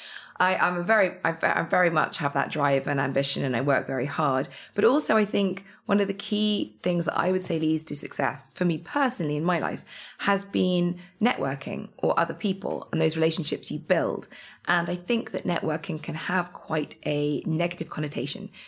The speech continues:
People go, "Oh, they're working the room," like a shark, you know, that sort of sharky, networky idea. And actually, I think for me, it's the polar opposite of that, because I genuinely love people. Like, I think they're fascinating.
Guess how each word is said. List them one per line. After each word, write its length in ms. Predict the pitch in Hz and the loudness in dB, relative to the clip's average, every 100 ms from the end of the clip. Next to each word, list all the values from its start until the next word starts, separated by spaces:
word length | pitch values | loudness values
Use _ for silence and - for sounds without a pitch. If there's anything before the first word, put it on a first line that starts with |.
| - | -4
People 180 | 180 180 | -2 2
go, 200 | 165 156 | 4 4
"Oh, 20 | |
they're 140 | 151 147 | 4 4
working 320 | 160 165 156 | 2 2 -2
the 60 | 156 | 0
room," 340 | 156 147 143 - | 0 0 -2 0
like 160 | 160 | 0
a 60 | 151 | 0
shark, 500 | - 160 76 - - - | 0 0 0 -2 -8 -6
you 80 | 151 | -4
know, 140 | - | 0
that 180 | - - | -2 -2
sort 160 | - | -4
of 60 | - | -2
sharky, 500 | - 170 160 - 147 | 4 4 4 0 0
networky 800 | 151 135 147 143 139 156 156 165 - - - - | 0 0 0 -2 -2 -4 -4 -6 -12 -20 -6 0
idea. 500 | 147 143 123 - - - - _ | 0 2 2 0 -6 -18 -20 _
And 320 | 170 165 165 - - | -2 0 -4 -6 -2
actually, 460 | 190 - 156 151 - | -2 -2 -4 -2 2
I 140 | 165 | 2
think 220 | 165 156 | 0 -2
for 80 | 156 | -2
me, 220 | 156 147 | 0 0
it's 100 | 143 | 0
the 120 | 156 | -4
polar 300 | 147 - 160 | -2 0 2
opposite 320 | 156 156 - 101 | 2 -2 -10 -8
of 80 | |
that, 300 | - 71 - - - _ - | -4 -4 -4 -14 -20 _ -6
because 540 | - - 156 156 147 - - _ _ _ | -6 -2 0 0 -2 -12 -20 _ _ _
I 340 | 151 151 151 139 | 0 2 2 0
genuinely 600 | - 185 175 160 156 151 | 2 2 4 0 0 0
love 240 | 147 143 143 | 2 0 -2
people. 460 | 147 147 - - - - | -6 -4 -8 -8 -16 -12
Like, 120 | 143 - | -4 -2
I 80 | 151 | 0
think 220 | 175 - | -2 -2
they're 140 | 131 | -4
fascinating. 760 | - 156 156 147 147 147 147 | -2 -4 -2 -2 -2 -2 -4